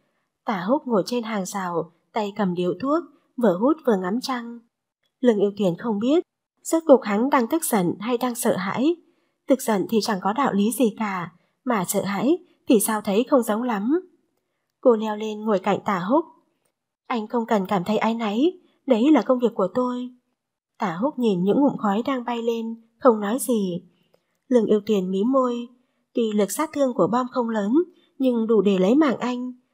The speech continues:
"Hiện giờ hoàn cảnh của anh đang vô cùng nguy hiểm. Tôi đã liên hệ với tổ chuyên án, chốc nữa sẽ có người đón chúng ta." Tả Húc sập mẩu thuốc,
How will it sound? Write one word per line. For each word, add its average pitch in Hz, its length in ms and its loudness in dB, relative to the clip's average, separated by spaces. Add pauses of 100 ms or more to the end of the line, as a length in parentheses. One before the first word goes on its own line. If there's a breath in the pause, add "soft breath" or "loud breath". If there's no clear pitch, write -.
(260)
"Hiện 226 160 8
giờ 202 240 2
hoàn 190 200 -2
cảnh 185 200 0
của 185 100 2
anh 220 300 -2
đang 269 180 -2
vô 285 160 2
cùng 226 160 4
nguy 254 180 0
hiểm. 214 340 -4 (520)
Tôi 214 200 0
đã 214 140 0
liên 262 180 4
hệ 220 240 2
với 214 120 2
tổ 226 180 4
chuyên 247 220 0
án, 214 360 0 (340 soft breath)
chốc 269 180 4
nữa 233 280 4
sẽ 247 160 2
có 285 160 0
người 247 200 2
đón 208 160 0
chúng 262 180 -4
ta." 247 360 -6 (1000)
Tả 175 240 -2
Húc 285 140 -2
sập 214 240 -2
mẩu 196 280 2
thuốc, 277 200 4